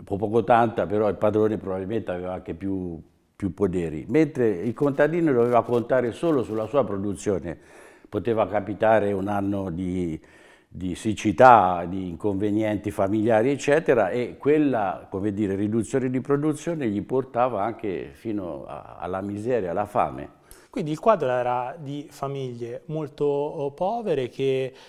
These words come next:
Speaker 2: eh, basavano la propria sussistenza sul proprio lavoro,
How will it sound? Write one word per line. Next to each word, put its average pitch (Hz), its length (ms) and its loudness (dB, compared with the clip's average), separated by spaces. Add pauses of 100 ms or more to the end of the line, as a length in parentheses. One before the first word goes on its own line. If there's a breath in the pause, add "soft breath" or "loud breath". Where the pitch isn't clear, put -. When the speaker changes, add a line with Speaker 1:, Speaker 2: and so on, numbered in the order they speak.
(120)
Speaker 2:
eh, 127 160 -6
basavano 135 480 2
la 127 80 0
propria 127 460 -2
sussistenza 135 800 -6
sul 123 640 -4
proprio 131 520 -2
lavoro, 127 720 0